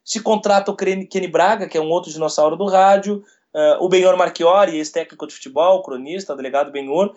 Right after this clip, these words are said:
e se faz um novo programa. Só que eu, jovem, de uma mentalidade âncora, e uma bancada mais conservadora.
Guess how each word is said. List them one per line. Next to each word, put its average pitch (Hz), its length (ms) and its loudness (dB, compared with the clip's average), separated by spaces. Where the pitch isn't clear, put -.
e 233 80 -6
se 220 120 -2
faz 233 200 2
um 226 60 -2
novo 226 240 -2
programa. 190 480 -2
Só 220 180 -2
que 226 200 -4
eu, 196 300 2
jovem, 135 560 0
de 127 80 -14
uma 147 100 -4
mentalidade 143 720 -2
âncora, 156 560 2
e 226 40 -12
uma 285 160 4
bancada 220 420 0
mais 202 180 0
conservadora. 226 800 -2